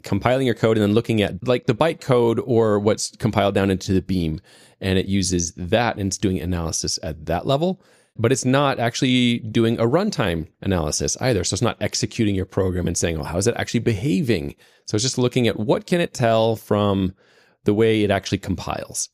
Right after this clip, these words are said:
That's what Dialyzer is. It comes from Erlang. If you use Dialyzer directly, it's going to give you errors that are formatted with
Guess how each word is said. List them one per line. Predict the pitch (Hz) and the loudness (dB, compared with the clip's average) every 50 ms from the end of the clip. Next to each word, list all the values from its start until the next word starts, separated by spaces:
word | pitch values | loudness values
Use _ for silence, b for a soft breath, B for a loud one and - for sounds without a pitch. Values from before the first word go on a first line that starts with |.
| _ _ _ _ _ - | _ _ _ _ _ -4
That's | 147 143 165 214 - | -2 0 0 0 0
what | 226 185 139 | 0 0 2
Dialyzer | 127 135 127 127 123 117 117 107 113 120 | 2 2 4 4 4 4 2 4 4 2
is. | 117 117 | 2 2
It | - - | 0 -4
comes | - - 143 151 147 - | -2 0 2 2 2 2
from | - - 131 123 120 117 110 98 - _ _ _ _ _ _ - | 2 2 4 4 4 2 0 -2 -4 _ _ _ _ _ _ 0
Erlang. | 135 139 147 143 139 120 107 98 95 101 110 127 117 - _ _ _ _ _ _ _ _ _ _ _ _ _ _ | 2 4 4 4 4 4 4 4 4 2 2 0 -2 -4 _ _ _ _ _ _ _ _ _ _ _ _ _ _
If | - 120 135 - | -2 -2 0 2
you | 180 180 | 2 2
use | 170 175 208 262 247 180 | 4 4 4 2 2 2
Dialyzer | 156 143 131 135 131 123 120 117 117 110 113 104 | 2 2 4 4 4 4 4 4 4 4 2 2
directly, | 92 95 92 95 98 123 175 185 - - 90 80 82 80 - b b b b | 2 2 2 2 2 0 0 -2 -4 -2 -2 0 -2 -2 -6 b b b b
it's | - - - | -2 -2 0
going | - - 160 175 180 | 0 0 0 2 2
to | 156 | 2
give | 143 139 123 | 2 2 2
you | 123 - - | 2 2 2
errors | - 104 110 117 117 117 110 104 - | 2 2 2 4 2 2 0 0 2
that | - 101 | 2 2
are | 101 101 | 2 2
formatted | - - - - 131 139 143 131 104 95 95 92 98 90 90 85 95 - - | 0 -4 -2 0 2 2 4 4 4 4 4 4 2 2 2 -2 -4 -6 0
with | 98 104 101 92 - - | 2 2 2 2 0 -4